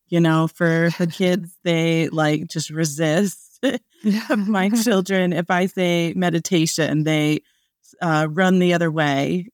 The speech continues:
Speaker 1: And it's, <laughs> and I think what, what you said about modeling was so important because even though they resist every time I say, "Would you like to meditate with me?"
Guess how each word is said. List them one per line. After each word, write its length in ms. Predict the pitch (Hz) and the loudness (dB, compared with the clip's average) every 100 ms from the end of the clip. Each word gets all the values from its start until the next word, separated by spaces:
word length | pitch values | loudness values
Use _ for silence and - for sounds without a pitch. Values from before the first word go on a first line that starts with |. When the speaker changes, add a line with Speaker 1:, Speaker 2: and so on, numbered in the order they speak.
| - | -2
Speaker 1:
And 560 | 170 170 165 165 165 - - | 0 0 0 0 -4 -8 -2
it's, 340 | 190 185 - - | 0 0 -6 -6
<laughs> 720 | 359 - _ _ _ _ 285 - | -6 -6 _ _ _ _ -6 -2
and 160 | 226 | 0
I 80 | 220 | 0
think 280 | - 208 190 - | 0 0 0 -2
what, 200 | 196 - | -4 -4
what 200 | 180 185 | -4 -2
you 120 | 190 | 0
said 240 | 190 180 175 | 0 0 0
about 420 | 170 170 165 - 185 | 0 0 0 -2 -4
modeling 920 | 180 175 170 175 165 156 147 151 156 | -2 0 0 2 2 2 2 2 0
was 140 | 175 - | -2 -4
so 160 | 180 | 0
important 340 | 165 - 220 190 | -2 0 0 0
because 460 | 185 - 180 180 - _ _ - | -2 0 0 0 -4 _ _ -4
even 220 | 220 233 | 2 4
though 180 | 220 202 | 4 2
they 140 | 202 | 2
resist 460 | 196 180 233 220 - | 0 0 0 0 -2
every 200 | 180 185 | -2 -2
time 260 | 190 180 | -2 0
I 120 | 175 170 | 0 -2
say, 420 | - 170 165 160 _ _ - | -2 0 0 -2 _ _ -12
"Would 140 | 180 | -2
you 60 | 185 | 0
like 160 | 180 - | 0 0
to 100 | 185 | 0
meditate 500 | 175 196 - 226 - | 2 0 0 -2 0
with 240 | 226 - | -4 -2
me?" 380 | 233 233 262 | 0 2 0